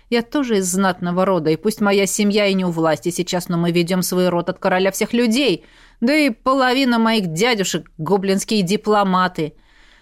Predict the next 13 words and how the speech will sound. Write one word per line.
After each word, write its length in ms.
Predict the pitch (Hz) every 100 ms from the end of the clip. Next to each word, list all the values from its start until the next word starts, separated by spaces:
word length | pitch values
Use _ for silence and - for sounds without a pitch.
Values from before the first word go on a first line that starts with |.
| _ _
Так 180 | - -
что 260 | - 214
основы 380 | 196 - 214 196
дипломатии 680 | 180 185 190 196 208 196 190
были 280 | 180 190 185
у 60 |
меня 300 | 180 180 185
одним 320 | 185 175 190 185
из 80 | 185
основных 420 | 180 202 208 196
предметов 480 | 240 233 190 160 170
домашнего 600 | 180 170 156 - 170 170
образования». 840 | 175 180 190 180 160 147 - -